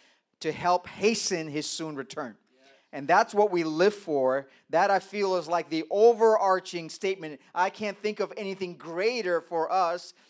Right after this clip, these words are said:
within time and space to believe for, that we look to hasten his soon return. And, uh, that past, that, that, that idea or that, uh,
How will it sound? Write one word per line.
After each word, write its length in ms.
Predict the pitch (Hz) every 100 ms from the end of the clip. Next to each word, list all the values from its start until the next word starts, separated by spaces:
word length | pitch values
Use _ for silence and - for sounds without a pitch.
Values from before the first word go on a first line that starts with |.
| _
within 380 | 151 175 196 190
time 360 | 196 190 190 175
and 140 | 165
space 380 | - 208 185 -
to 100 | 151
believe 380 | 147 160 233 -
for, 440 | 185 156 147 139 _ _ -
that 180 | 170 160
we 160 | 165
look 480 | 165 170 202 240 -
to 160 | 190 180
hasten 520 | 214 240 - 170 156
his 200 | 156 -
soon 300 | - 151 135
return. 400 | - 160 123 107 _ _ _ _ _ -
And, 200 | 156 156
uh, 220 | 156 156
that 240 | 160 196 -
past, 480 | 208 240 247 175
that, 260 | 180 180 -
that, 260 | 180 180 165
that 160 | 175
idea 380 | 170 165 175 226
or 120 | 202
that, 180 | 175 170 -
uh, 520 | 156 151 143 143